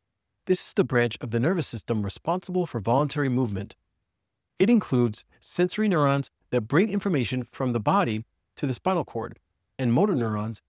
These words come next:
that control skeletal muscle. This system is essential for how we perceive and respond to the world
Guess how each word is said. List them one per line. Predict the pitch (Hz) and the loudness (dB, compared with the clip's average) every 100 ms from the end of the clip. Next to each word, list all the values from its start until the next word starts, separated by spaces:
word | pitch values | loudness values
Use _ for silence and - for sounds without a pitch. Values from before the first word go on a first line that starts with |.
| - | -12
that | - | -8
control | - - 131 | -6 -4 -4
skeletal | 120 - 120 113 110 | -2 -2 0 0 -4
muscle. | 110 - 98 110 _ _ _ _ _ _ _ _ - | -4 -8 -14 -16 _ _ _ _ _ _ _ _ -4
This | 131 214 | 2 2
system | - 160 - 143 | 2 -4 -2 -4
is | 139 110 | -4 -6
essential | 110 - 208 - 104 95 _ _ | -8 -4 -4 -4 -6 -8 _ _
for | 120 | -6
how | 95 123 | -4 0
we | 147 | 0
perceive | 185 180 160 - 120 120 - | 0 -4 -6 -2 -2 -2 -4
and | 113 | -8
respond | 104 - 117 110 | -10 -4 -2 -2
to | 101 | -2
the | 127 | -4
world | 120 175 98 - | -2 0 0 -4